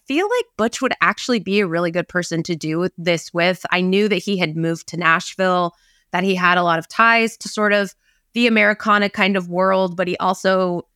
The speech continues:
is a pop guy and a rock guy, and it just felt right.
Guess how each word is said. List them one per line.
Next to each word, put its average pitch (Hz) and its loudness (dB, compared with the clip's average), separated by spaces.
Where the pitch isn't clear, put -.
is 190 0
a 170 2
pop - 0
guy 208 4
and 185 -2
a 151 -2
rock 196 2
guy, 196 4
and 214 2
it 190 -4
just - -2
felt 185 2
right. 170 -2